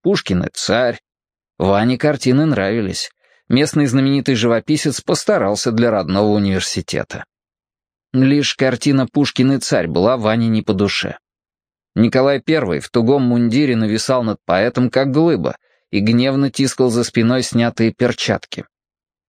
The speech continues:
А Пушкин, маленький, вёрткий какой-то, небрежно привалился к столу и, вскинув лицо, насмешливо смотрел на самодержца. Здесь ощущалась неправда.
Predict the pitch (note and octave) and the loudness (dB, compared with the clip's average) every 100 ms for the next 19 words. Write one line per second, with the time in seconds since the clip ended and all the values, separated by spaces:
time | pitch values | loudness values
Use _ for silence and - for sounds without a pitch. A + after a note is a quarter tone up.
0 | _ - - A#3 F#3+ - G2 - _ _ | _ -6 -2 -2 -2 -4 -8 -10 _ _
1 | _ A2 B2+ G3+ G#3 F#3+ E3 D3+ G#2 - | _ 0 2 2 0 0 0 0 -2 -2
2 | C2 C2+ A2+ F#3+ F3+ - C3 B2 - F#2+ | -6 -2 0 0 -2 -4 -2 0 0 -2
3 | - C#2 - _ _ _ _ D3+ F#3 G#3+ | -2 -10 -16 _ _ _ _ 0 2 2
4 | G3 F3+ E3+ D#3+ E3+ E3+ - C3+ - C#3+ | 2 0 2 2 2 0 -2 -6 -2 0
5 | C#3 F#3+ B2+ - D#3 D3+ - B2+ - - | 2 2 0 -2 0 0 2 0 0 -2
6 | F#3 C#3+ G#2+ - B2+ D3 F3 F3 - A#2+ | 0 0 -2 0 0 2 0 0 0 -2
7 | - F2+ G#2 A2 B2 C3 E3 F#3 - - | 0 0 0 -2 0 0 2 0 -2 -8
8 | - - _ _ _ _ _ G#2+ G2 F2 | -12 -14 _ _ _ _ _ -6 -2 0
9 | G2+ - C3 F#3 D#3+ - A#2 G#2+ D3+ D#3 | 0 0 -2 -2 -2 0 0 0 -2 -2
10 | A#2+ F#2 D2+ C2+ | 0 -2 -2 -8